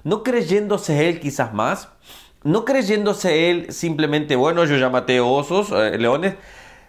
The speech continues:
Él sabía bajo qué poder lo podía hacer. Él sabía que Dios estaba con él. Entonces, muchas veces empezamos nuestras batallas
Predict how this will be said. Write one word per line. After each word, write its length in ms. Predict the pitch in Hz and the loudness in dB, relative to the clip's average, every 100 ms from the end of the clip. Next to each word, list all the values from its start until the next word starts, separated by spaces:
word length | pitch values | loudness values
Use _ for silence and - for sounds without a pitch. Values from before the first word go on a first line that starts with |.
| - | 0
Él 180 | 247 | 0
sabía 840 | 240 220 170 180 185 135 110 131 - _ | 2 2 4 4 2 2 0 -4 -10 _
bajo 420 | 123 127 - 131 | -6 -4 -2 -2
qué 140 | 127 175 | 0 0
poder 380 | 170 143 135 123 | 2 0 2 2
lo 160 | 113 | 0
podía 280 | 110 101 95 | -2 -2 -2
hacer. 280 | - 78 - - - _ _ - - - - - | -4 -10 -12 -18 -20 _ _ -20 -20 -20 -20 -4
Él 160 | 117 127 | -2 0
sabía 540 | 160 135 120 87 80 - - - - - | -2 -2 -2 -4 -6 -14 -20 -20 -20 -14
que 140 | - 110 | -2 0
Dios 360 | 110 123 120 | 2 0 0
estaba 440 | 95 - 82 82 - | -6 -6 -6 -6 -10
con 180 | 87 | -14
él. 100 | 85 - - - - - - - - - | -16 -20 -20 -20 -20 -20 -20 -20 -20 -8
Entonces, 540 | 151 220 220 214 - - - - - - - - - - | -4 -2 -2 -4 -6 -20 -20 -20 -20 -20 -20 -20 -20 -10
muchas 260 | 127 131 185 | -6 -2 0
veces 320 | 175 165 139 | 0 -2 -2
empezamos 500 | 135 123 - 139 156 | -2 -2 -2 -2 -2
nuestras 340 | 139 127 107 | -2 -4 -4
batallas 600 | 101 95 123 110 92 - | -4 -2 -2 -4 -8 -18